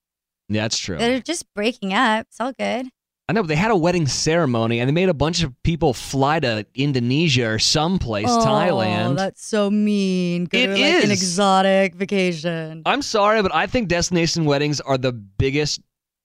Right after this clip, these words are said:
Speaker 1: move
Speaker 2: Oh my
Speaker 1: in
Speaker 2: God.
Speaker 1: the history of wedding.
Speaker 2: They're my favorite.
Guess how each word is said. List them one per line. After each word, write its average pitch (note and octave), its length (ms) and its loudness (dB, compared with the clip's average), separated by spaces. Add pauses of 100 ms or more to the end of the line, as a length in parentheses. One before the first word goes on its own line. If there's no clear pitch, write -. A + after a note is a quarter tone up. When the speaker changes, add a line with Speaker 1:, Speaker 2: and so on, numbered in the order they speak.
(800)
Speaker 1:
move B2+ 480 2
Speaker 2:
Oh F#3 40 -6
my F3+ 100 -2
Speaker 1:
in C3 60 2
Speaker 2:
God. - 320 -4 (160)
Speaker 1:
the A#2+ 200 0
history D3 720 0
of A#2+ 180 -4
wedding. A#2 420 0
Speaker 2:
They're A#3+ 200 2
my B3+ 160 2
favorite. C4 680 0